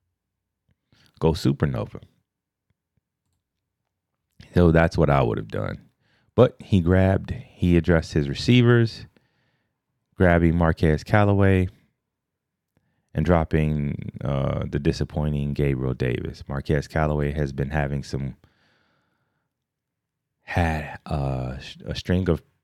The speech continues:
of decent games. Uh, last game was good and a decent game before that. So good pickup for a receiver. I just feel like he,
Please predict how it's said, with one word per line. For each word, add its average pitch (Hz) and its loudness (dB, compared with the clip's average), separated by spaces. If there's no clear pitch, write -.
of 71 -8
decent 80 -2
games. 76 0
Uh, 71 -4
last 82 2
game 69 -4
was 62 -10
good 67 0
and 69 -8
a 65 -8
decent 80 -2
game 73 -2
before 80 -2
that. 85 0
So 71 -6
good 87 0
pickup 87 -2
for 92 -2
a 98 -2
receiver. 92 -4
I 76 0
just 73 -4
feel 80 2
like 73 -2
he, 67 -10